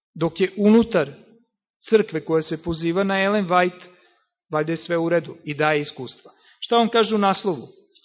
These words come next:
Isusovi poslednji dani. Jesmo u ovoj pouci mogli da dodirnemo jednu misao koju autor hoće da nam kaže, a to je da Isusovi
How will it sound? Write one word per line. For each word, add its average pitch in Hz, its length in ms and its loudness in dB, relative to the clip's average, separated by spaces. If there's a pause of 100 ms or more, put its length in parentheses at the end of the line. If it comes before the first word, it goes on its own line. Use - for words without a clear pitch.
(340)
Isusovi 247 680 0
poslednji 240 640 2 (880)
dani. 165 340 4 (1500)
Jesmo 214 280 0
u 277 40 6
ovoj 294 220 4
pouci 262 540 -2
mogli 254 300 2
da 254 140 0
dodirnemo 240 720 4
jednu 220 340 6
misao 226 420 2
koju 214 340 0
autor 226 360 4
hoće 208 300 0
da 208 100 2
nam 180 160 0
kaže, 214 320 2
a 180 60 2
to 220 220 4
je 233 120 4 (1000)
da 196 100 6
Isusovi 240 480 0